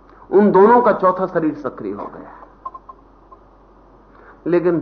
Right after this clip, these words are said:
प्रेत के चौथे शरीर की सक्रियता का उसे कोई बोध नहीं, वो अवेयर नहीं है उसके प्रति,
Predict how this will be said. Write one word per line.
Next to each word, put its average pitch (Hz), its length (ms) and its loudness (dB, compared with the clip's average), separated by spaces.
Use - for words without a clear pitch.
प्रेत 196 360 0
के 165 100 -4
चौथे 156 360 -4
शरीर 160 320 -6
की 151 140 -10
सक्रियता 151 640 -6
का 147 140 -4
उसे 170 340 -4
कोई 135 240 -2
बोध 131 280 0
नहीं, 107 260 -8
वो 101 140 -10
अवेयर 156 420 0
नहीं 131 240 2
है 107 100 -10
उसके - 300 -16
प्रति, - 300 -20